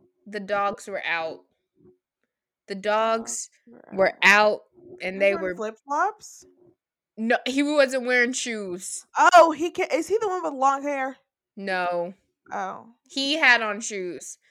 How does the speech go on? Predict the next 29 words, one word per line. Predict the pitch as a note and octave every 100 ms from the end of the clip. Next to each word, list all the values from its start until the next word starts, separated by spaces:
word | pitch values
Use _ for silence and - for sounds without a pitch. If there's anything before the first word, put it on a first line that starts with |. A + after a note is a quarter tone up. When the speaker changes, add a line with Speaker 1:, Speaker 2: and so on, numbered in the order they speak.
| _ -
Speaker 1:
This | A#3+ D4
Speaker 2:
Oh. |
Speaker 1:
guy | C#4+ C#4+ C#4+ C4+
just | A3+ A#3
was | A#3+
like, | A3 G#3 -
"I | A3+
just | C4
want | A#3+ A3+
to |
feel | A#3+ A3+
really | G#3 A3
grounded." | G3 F#3 F#3 G3 G3+ G#3 G#3+ G#3+ G3+
So | - G3+ G3+
he | -
was | A#3+ A#3
just | A3+ G#3
letting | F#3+ F#3+ G#3+ A#3 D4
his | A#3+ A3+
concrete | - - A3+ A3+ A#3 - A3+
slappers | - - A3 G#3+ G#3+ A3+ A3
<laughs> | G3+
breathe. | G#3 C4 B3+ C#4+ C#4+ E4+ _ - - - -
And | A#3
I |
was | A#3+ B3+
like, | A3
Speaker 2:
Mm. | A#3+ -
Speaker 1:
"Jesus, | C4+ C4+ - A#3 G#3 E3+ F3+ A3+